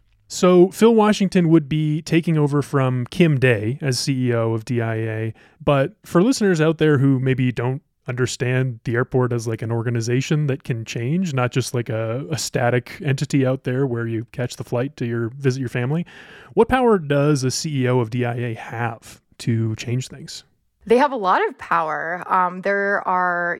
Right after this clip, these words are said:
Speaker 2: billions of dollars underneath their, you know, jurisdiction. Phil Washington is going to be, if confirmed, stepping into a, a kind of interesting situation in which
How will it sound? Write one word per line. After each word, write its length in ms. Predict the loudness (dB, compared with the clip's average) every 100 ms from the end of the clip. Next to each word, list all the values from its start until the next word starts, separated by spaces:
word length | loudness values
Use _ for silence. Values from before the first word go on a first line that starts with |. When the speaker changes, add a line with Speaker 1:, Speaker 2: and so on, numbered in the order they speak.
| 0
Speaker 2:
billions 480 | 0 2 -2 -4 -4
of 80 |
dollars 400 | 2 4 4 0
underneath 420 | -4 -4 -4 -6 -8
their, 600 | -6 -2 0 0 -2 -4
you 80 | -10
know, 160 | -10 -10
jurisdiction. 880 | -6 -8 -8 -12 -14 -8 -8 -8 -14 -20 -20 -4
Phil 160 | 0 2
Washington 520 | 2 0 -4 -4 -6
is 180 | -6 -8
going 320 | -4 -4 -6
to 140 | -10
be, 260 | -10 -8 -8
if 260 | -4 -6 -6
confirmed, 720 | -10 -8 -2 0 0 -2 -10
stepping 360 | -6 -6 -4
into 280 | -10 -8 -6
a, 200 | -4 -6 -10
a 60 |
kind 180 | -10 -8
of 60 | -6
interesting 460 | -6 -6 -8 -10
situation 500 | -10 -10 -10 -8 -10
in 160 | -10 -6
which 300 | -8 -8